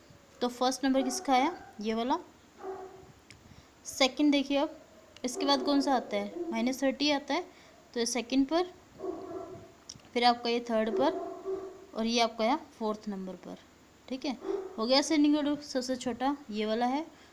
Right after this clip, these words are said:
फिर दसवन, उसके बाद ये और इसके बाद ये वाला। ठीक है, देखिए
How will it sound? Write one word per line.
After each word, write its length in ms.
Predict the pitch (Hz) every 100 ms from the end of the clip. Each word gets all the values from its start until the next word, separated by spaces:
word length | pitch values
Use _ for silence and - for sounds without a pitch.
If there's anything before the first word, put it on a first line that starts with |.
| - -
फिर 100 | 233
दसवन, 420 | 220 220 254 311 330 -
उसके 220 | 233 - 240
बाद 200 | 240 220
ये 200 | 247 294 -
और 120 | - 214
इसके 220 | - 220
बाद 220 | 247 311 - - 208
ये 120 | 202
वाला। 280 | 185 - 196 - - - - - - - -
ठीक 180 | 254 247
है, 120 | 262 - - - - - - - - - - -
देखिए 380 | 226 226 254